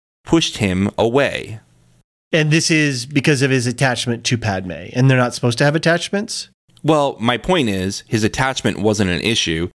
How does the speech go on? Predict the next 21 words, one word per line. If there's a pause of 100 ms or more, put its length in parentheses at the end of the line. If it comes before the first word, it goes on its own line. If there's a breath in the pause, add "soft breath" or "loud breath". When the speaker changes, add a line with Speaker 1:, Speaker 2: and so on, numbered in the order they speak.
(120)
Speaker 1:
The
issue
was
the
shame
in
the
attachment
that
Speaker 2:
Right,
Speaker 1:
was
Speaker 2:
right,
Speaker 1:
only
Speaker 2:
right,
but
that's
Speaker 1:
because
of
the
Jedi
way.